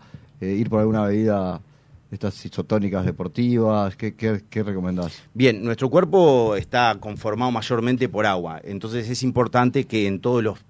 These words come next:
Speaker 2: procesos metabólicos de nuestro organismo el agua esté presente. Para eso es importante mantener un, un cierto nivel de agua en nuestro organismo.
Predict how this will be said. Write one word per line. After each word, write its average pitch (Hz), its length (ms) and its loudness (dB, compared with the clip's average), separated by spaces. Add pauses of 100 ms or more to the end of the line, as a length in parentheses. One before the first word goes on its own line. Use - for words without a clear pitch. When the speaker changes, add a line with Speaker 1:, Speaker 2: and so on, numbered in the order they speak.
(180)
Speaker 2:
procesos 113 500 -4
metabólicos 107 720 6
de 90 100 2
nuestro 92 300 0
organismo 110 560 0
el 104 140 0
agua 107 220 2
esté 123 180 -2
presente. 90 560 -8 (480)
Para 117 260 6
eso 127 220 2
es - 120 -2
importante 127 840 4
mantener 104 760 0
un, 98 440 -10
un 107 100 -10
cierto 123 460 -4
nivel 107 440 -2 (520)
de 110 220 2
agua 113 260 4
en 101 60 -4
nuestro 101 220 -6
organismo. 92 520 -2